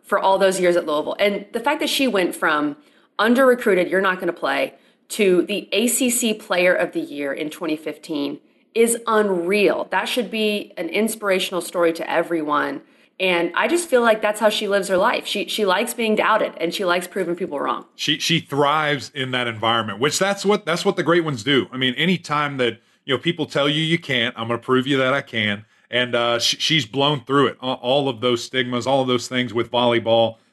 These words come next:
Speaker 2: Uh, I mean, three-time all, you know, conference type of performer, and then to, you know, a massive cherry on top,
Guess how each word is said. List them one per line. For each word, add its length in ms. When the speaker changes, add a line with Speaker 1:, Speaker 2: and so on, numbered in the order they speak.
Speaker 2:
Uh, 360
I 60
mean, 240
three-time 720
all, 380
you 160
know, 160
conference 680
type 240
of 80
performer, 460
and 260
then 180
to, 200
you 80
know, 80
a 120
massive 580
cherry 380
on 200
top, 380